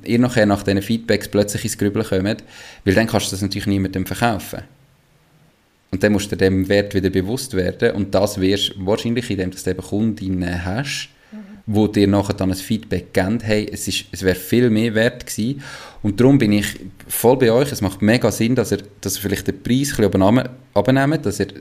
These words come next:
Speaker 1: das Selbstvertrauen bekommt, dass du merkst, ey, der Wert hat's, die Leute lieben's,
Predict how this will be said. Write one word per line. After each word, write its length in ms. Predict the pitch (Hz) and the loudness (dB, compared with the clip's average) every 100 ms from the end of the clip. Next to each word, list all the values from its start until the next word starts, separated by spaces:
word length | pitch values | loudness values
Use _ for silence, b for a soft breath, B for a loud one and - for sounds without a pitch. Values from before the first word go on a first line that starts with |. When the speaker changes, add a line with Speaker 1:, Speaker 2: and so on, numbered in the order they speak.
| - | -8
Speaker 1:
das 180 | 92 - | -8 -2
Selbstvertrauen 800 | 87 92 - 104 101 90 95 107 | -2 -2 -2 -6 -2 -2 0 -2
bekommt, 400 | 117 104 104 101 | -2 -2 -4 -6
dass 100 | - | -4
du 100 | 95 | 0
merkst, 340 | 95 - - B B B B B _ _ | 0 0 -6 B B B B B _ _
ey, 80 | 104 | -4
der 260 | - 107 98 | 2 2 4
Wert 260 | 123 - | 2 2
hat's, 340 | - 135 139 - | 0 0 -4 -4
die 100 | 101 | -2
Leute 260 | 98 123 104 | -2 -2 2
lieben's, 600 | 110 139 143 143 - | 2 4 2 -2 -8